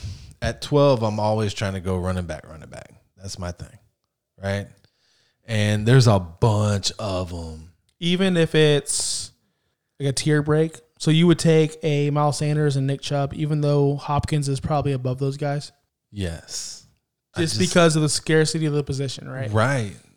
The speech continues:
Speaker 1: You have to, right?
Speaker 2: Right.
Speaker 1: So I'ma go,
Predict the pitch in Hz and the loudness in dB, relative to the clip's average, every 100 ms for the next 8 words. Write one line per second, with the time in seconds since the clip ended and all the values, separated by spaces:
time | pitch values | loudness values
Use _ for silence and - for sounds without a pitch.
0 | _ 120 113 156 180 - 110 92 101 147 | _ -8 -4 -4 -4 -8 -10 -8 -10 -10
1 | 156 120 - 135 131 123 _ _ _ _ | -14 -16 -8 -4 -4 -6 _ _ _ _
2 | _ - - 139 135 127 123 117 - 135 | _ -2 4 6 6 4 2 -2 -4 -2
3 | 160 190 165 151 135 117 110 107 113 | 4 4 6 6 6 6 2 0 -2